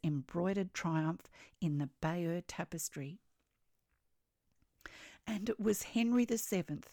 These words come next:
who developed a strict hierarchy for hanging court tapestries and textiles, emphasising the role of the value of the textile on display,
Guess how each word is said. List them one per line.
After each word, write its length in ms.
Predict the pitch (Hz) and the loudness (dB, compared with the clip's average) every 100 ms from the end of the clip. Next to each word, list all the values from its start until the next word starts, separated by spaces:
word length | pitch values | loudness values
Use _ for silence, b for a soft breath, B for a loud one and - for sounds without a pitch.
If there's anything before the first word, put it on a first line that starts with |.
| - | -4
who 120 | 180 | -2
developed 640 | - 156 - 180 160 - - | 0 -2 0 0 0 -2 -4
a 80 | 151 | -2
strict 600 | - - - 233 - - | -2 -2 0 0 0 -10
hierarchy 720 | - 160 165 165 139 - 156 | -4 -2 0 0 -2 -4 -10
for 160 | - | -8
hanging 460 | 131 - 190 190 202 | -8 -4 0 0 -2
court 340 | - 175 - | -2 -2 -2
tapestries 600 | - - 170 - 170 170 | -4 -4 -4 -4 -4 -4
and 140 | 180 175 | -4 -4
textiles, 760 | 165 - - 147 139 - - - B B B B B | -4 -6 -4 -4 -4 -6 -14 -20 B B B B B
emphasising 840 | 247 269 - 254 185 156 156 160 151 | 6 6 4 -2 0 0 0 -2 -2
the 140 | 143 156 | -4 -2
role 380 | 170 185 208 - | 2 4 2 0
of 120 | 175 | -4
the 100 | - | -4
value 580 | 147 - 151 170 185 214 | -6 -4 -2 0 0 -2
of 120 | 143 | -4
the 80 | - | -6
textile 640 | - - 247 - - 165 151 | -8 -2 -2 -2 -2 0 0
on 120 | 160 | -2
display, 680 | 147 - - 185 180 147 | -4 -6 -2 0 2 0